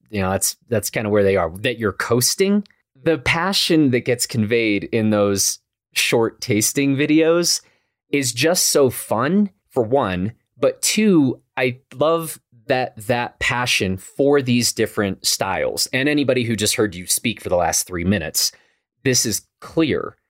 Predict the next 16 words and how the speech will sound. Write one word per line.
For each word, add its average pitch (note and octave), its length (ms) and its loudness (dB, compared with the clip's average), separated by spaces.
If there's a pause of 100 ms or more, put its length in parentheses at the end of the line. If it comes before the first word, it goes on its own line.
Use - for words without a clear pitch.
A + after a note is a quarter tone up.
(180)
But C#3+ 180 -2
that's F3+ 320 -2
the - 80 -2
stuff - 360 0
that A#2 200 0
I A#2+ 180 0
find G#2+ 380 -2
really G2 260 2
exciting F#2+ 760 -2
about, F#2+ 500 -2 (300)
uh, F#2+ 160 -2 (100)
people C3 360 2
in A#2 200 0
different G#2+ 380 -2
elements G2+ 420 0 (100)
of B2+ 300 0